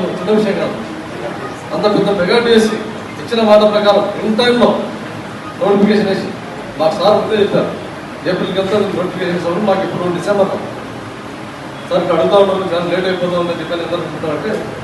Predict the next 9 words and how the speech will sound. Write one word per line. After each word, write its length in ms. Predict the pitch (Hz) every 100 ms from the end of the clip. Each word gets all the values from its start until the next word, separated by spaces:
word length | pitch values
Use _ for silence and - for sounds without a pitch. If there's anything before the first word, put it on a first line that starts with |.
| - -
ఖచ్చితంగా 380 | 196 - 214 202 165
అది 200 | 147 135
అకాడమిక్‌గా 420 | 120 - 185 185 175
బడ్జెట్ 420 | 180 170 185 175
అంత 120 | 160 -
ఫైనాన్షియల్ 400 | 175 185 180 180
సెట్ 280 | 170 - 170
చేసుకున్నాం 320 | 170 175 160
కాబట్టి 240 | 147 143